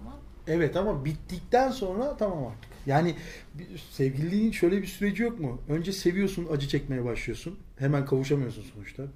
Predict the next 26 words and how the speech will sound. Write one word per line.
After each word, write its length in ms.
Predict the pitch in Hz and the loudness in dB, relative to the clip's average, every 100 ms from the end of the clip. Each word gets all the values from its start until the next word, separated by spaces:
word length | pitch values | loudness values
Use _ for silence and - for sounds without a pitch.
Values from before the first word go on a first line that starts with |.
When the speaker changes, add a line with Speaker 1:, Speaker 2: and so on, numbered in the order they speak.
| - | -12
Speaker 2:
Bir 80 | 127 | -8
kere 280 | 117 110 110 | -4 -4 -4
de, 220 | 120 120 | -6 -8
bir 100 | 127 | -8
günde 220 | 123 123 | -4 2
olmuyor 300 | 131 127 117 104 | 4 2 0 -6
bu. 100 | 143 - - - - - - | -10 -10 -16 -18 -18 -10 -4
Bir 140 | 147 | -2
platonik 500 | 147 135 131 139 139 | 2 2 4 2 2
kısmı 260 | 143 - 147 | -2 0 2
var, 140 | 143 | 2
söyleme 440 | 143 123 120 127 131 | 2 0 0 0 -2
kısmı 280 | 127 143 | -4 -2
var 120 | 139 131 | 0 0
ya 140 | 123 | 0
da 60 | 123 | -2
işte 240 | 123 131 | -2 -2
sen, 300 | 127 127 127 - - - | -2 -4 -4 -6 -12 -12
sana 260 | - 127 131 | -6 -4 -2
söylenecek 520 | 135 117 113 110 113 | 0 -2 -4 -6 -6
ya 80 | 113 | -6
da 120 | 110 | -6
ben 140 | 117 | -6
söyleyeceğim 400 | 113 110 104 107 110 - 110 - | -6 -6 -6 -8 -10 -10 -10 -6
vesaire 460 | 127 113 110 107 117 | -6 -6 -6 -6 -2
neyse. 340 | 127 120 151 | -2 -4 -8